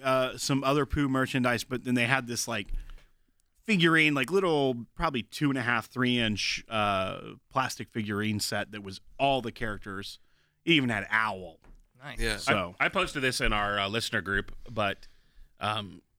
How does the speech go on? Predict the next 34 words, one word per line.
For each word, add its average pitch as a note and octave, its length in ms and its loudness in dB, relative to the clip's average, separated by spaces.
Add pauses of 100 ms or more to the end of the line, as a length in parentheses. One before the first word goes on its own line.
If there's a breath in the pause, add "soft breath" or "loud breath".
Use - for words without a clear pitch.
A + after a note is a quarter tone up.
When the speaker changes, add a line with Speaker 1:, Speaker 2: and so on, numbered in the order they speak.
(120)
Speaker 4:
Disney E3 300 2
merch B2+ 240 0
has A2 140 -10
gone A2 200 -6
crazy C3+ 500 -2
at F2 60 -10
Pottery A2 340 0
Barn F2 220 -6
and F2 80 -10
Pottery G2+ 260 -4
Barn F#2 320 -4
Kids. - 400 -12 (100)
Speaker 1:
Hmm. C#3 140 4 (480)
Speaker 4:
Um, F#2+ 400 -6
from, A2 280 -4
like, G2+ 260 -2
they A#2 80 -4
have G#2 100 0
a F#2 40 -8
Christmas C3+ 400 -4
collection, B2 400 -2
they G2+ 60 0
have F#2 60 0
a F2 60 -2
Halloween G#2+ 380 -2
collection, A#2+ 580 -4 (760)
they - 80 -6
have C#3 180 -2
an C3+ 60 -4 (100)
unbelievable G3 540 0
amount E3+ 200 0
of B2+ 80 -6
sheet - 400 -4
options - 600 -6